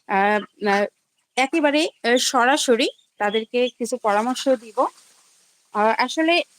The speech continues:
একদিনে আসলে সব পরামর্শ দেওয়া সম্ভব না, তারপরেও এগুলো যেহেতু ব্লুডিং করা বাচ্চা থাকবে,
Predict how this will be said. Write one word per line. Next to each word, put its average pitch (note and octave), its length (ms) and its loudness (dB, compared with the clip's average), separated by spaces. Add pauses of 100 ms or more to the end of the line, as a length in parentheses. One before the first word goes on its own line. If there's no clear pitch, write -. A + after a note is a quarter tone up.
(120)
একদিনে B3 500 0
আসলে D4+ 360 2
সব B3+ 260 0
পরামর্শ A#3 380 0
দেওয়া B3+ 420 2 (380)
সম্ভব A3+ 420 0
না, A3+ 240 2
তারপরেও B3 380 2
এগুলো A#3 400 0
যেহেতু A3 300 -2
ব্লুডিং G#3+ 360 -2
করা A3+ 200 0
বাচ্চা G#3 460 -2
থাকবে, G#3+ 440 -4